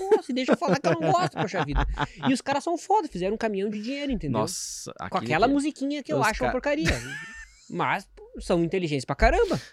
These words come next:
Speaker 2: Os caras sabem fazer trade, não
Speaker 1: Não, e
Speaker 2: sabe?
Speaker 1: que cê-, cara, ganharam muito dinheiro.
Speaker 2: Que trade, hein?
Speaker 1: Muito dinheiro. E
Speaker 2: Os
Speaker 1: eles
Speaker 2: caras
Speaker 1: conseguiram furar a bolha.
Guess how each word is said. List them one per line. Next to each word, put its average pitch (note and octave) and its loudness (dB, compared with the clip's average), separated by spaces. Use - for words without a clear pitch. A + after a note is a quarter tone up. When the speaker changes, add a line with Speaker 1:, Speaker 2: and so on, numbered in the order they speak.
Speaker 2:
Os A2 -10
caras A2 0
sabem A#2 0
fazer B2 -2
trade, A2+ 0
não D3 2
Speaker 1:
Não, - 0
e C3+ -2
Speaker 2:
sabe? B2+ 2
Speaker 1:
que G#2+ -2
cê-, C#3 -8
cara, D3 -4
ganharam A2 -6
muito C3 -2
dinheiro. A#2 -10
Speaker 2:
Que - -6
trade, A#2 -2
hein? B2+ -4
Speaker 1:
Muito C3 -4
dinheiro. A2+ -12
E - -14
Speaker 2:
Os B2+ -4
Speaker 1:
eles A#2+ -8
Speaker 2:
caras D3+ -2
Speaker 1:
conseguiram D#3+ 2
furar B2 -2
a F3 -6
bolha. G#3 -4